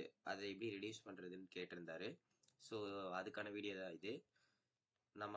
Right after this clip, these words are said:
already, அஹ், நம்ம சிமுலேஷன் பண்ண ஒரு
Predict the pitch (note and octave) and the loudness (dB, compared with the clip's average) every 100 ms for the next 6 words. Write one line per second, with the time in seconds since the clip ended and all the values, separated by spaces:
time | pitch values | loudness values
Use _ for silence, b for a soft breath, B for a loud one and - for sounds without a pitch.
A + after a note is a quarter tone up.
0 | G2+ A2+ A2+ A#2+ C3 C3 B2+ _ _ _ | 6 6 6 4 4 4 0 _ _ _
1 | _ - G#2+ G#2 G2+ G2+ F#2+ F#2 F2 E2+ | _ -12 -8 -6 -4 -4 -2 -2 -2 -4
2 | D#2+ D#2 _ - - A2+ A#2+ A2+ A2 G2 | -8 -14 _ -12 -2 0 2 0 0 -2
3 | F#2+ F#2+ F#2 F#2 F2+ | -4 -2 -2 -2 -2